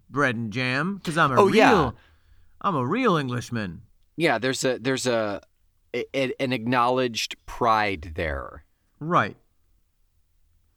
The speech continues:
Speaker 1: What do we have pride in here regarding food in that same regard? "You damn right I'm having a hamburger.
Speaker 2: Yeah.
Speaker 1: I'm an American."
Speaker 2: Yeah, you, you, you're damn right I just ate a, a, a double-decker hamburger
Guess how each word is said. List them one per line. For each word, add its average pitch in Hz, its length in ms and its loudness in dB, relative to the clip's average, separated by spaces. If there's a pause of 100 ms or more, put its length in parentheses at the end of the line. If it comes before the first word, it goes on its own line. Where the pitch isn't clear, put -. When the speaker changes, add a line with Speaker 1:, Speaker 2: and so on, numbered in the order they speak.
(300)
Speaker 1:
What 170 80 -2
do 208 40 -4
we 233 120 -2
have 208 200 -4
pride 170 280 0
in 151 100 -2
here 120 540 -6
regarding 101 420 -8
food 92 400 -10
in 101 120 -10
that 101 160 -8 (100)
same 107 200 -10
regard? 98 360 -8 (240)
"You 151 80 -6
damn 220 280 4
right 233 160 6
I'm 233 120 2
having 131 320 0
a 113 100 -4
hamburger. 123 800 -2 (800)
Speaker 2:
Yeah. 117 280 -2
Speaker 1:
I'm 170 220 4
an 151 160 2
American." 160 760 -2 (320)
Speaker 2:
Yeah, 165 220 2
you, 165 240 -4
you, 170 300 -6
you're 170 160 -2
damn 180 320 2
right 185 200 4
I 127 140 2
just 117 260 -2
ate 113 240 2 (160)
a, 131 300 0
a, 120 140 0 (140)
a 123 100 -2
double-decker 110 640 -2
hamburger 107 580 -2